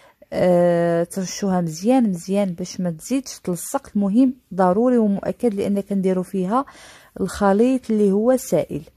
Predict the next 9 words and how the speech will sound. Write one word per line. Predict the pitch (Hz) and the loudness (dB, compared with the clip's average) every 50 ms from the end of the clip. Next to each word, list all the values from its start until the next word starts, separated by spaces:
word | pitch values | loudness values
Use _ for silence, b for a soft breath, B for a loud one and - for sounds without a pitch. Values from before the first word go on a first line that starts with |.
| B B B B B B B | B B B B B B B
كنحاولوا | 254 254 226 - - 294 285 262 262 262 | 4 4 4 4 4 4 4 6 6 4
نقادوا | 233 214 240 214 190 220 214 | 4 4 2 2 2 0 -2
الجوانب | 196 202 247 247 233 220 208 202 208 190 | 2 4 4 6 6 4 4 2 0 -2
هكا | 190 185 - 202 | -2 -4 -4 -4
بالمعلقه | 180 175 175 170 175 175 202 262 269 240 - - - 180 190 - _ | -4 -4 -4 -4 -4 -2 0 0 0 0 -2 -4 -4 -4 -4 -4 _
باش | - 185 208 - - | -4 -4 -4 -4 -4
يجيو | 208 185 165 175 190 185 175 | -6 -4 -2 -2 -2 -2 -2
هكا | 175 180 - - 185 | -2 -4 -6 -6 -6
مقادين | 175 170 165 - - 254 277 277 262 247 233 202 170 - - 143 | -6 -6 -6 -4 0 4 4 4 4 4 2 0 -2 -4 -8 -10